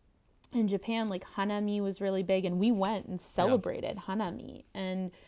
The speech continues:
Speaker 2: Yeah, yeah, yeah.
Speaker 1: New Year's was really big, so we went out and we celebrated New Year's, but we, we didn't try and, like, force parties that were really big for us in the other countries,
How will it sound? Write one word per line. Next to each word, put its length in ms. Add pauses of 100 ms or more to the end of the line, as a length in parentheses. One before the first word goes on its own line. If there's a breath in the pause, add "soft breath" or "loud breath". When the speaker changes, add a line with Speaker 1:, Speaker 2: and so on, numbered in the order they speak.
(120)
Speaker 2:
Yeah, 140
yeah, 200
yeah. 60
Speaker 1:
New 120
Year's 340
was 160
really 220
big, 300
so 120
we 120
went 260
out 280
and 100
we 80
celebrated 680
New 160
Year's, 380
but 240
we, 340 (420)
we 200
didn't 380
try 340
and, 140
like, 180
force 880 (720 soft breath)
parties 540
that 160
were 280
really 320
big 260
for 220
us 200
in 100
the 140
other 240
countries, 640